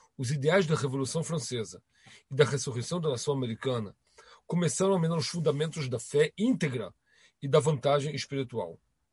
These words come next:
Conceitos como liberdade, igualdade,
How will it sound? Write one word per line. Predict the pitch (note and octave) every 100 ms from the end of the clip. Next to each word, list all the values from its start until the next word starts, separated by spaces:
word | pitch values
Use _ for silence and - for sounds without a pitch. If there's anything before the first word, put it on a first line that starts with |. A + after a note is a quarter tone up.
| _
Conceitos | - D3 - G3+ E3
como | - D3+ A#2 G2 _ _ -
liberdade, | D#3+ E3 C3+ C#3+ C#3+ A#2 G2 F#2+ - - - -
igualdade, | F3+ F3+ F3 C#3 D3+ C#3 G2+ G2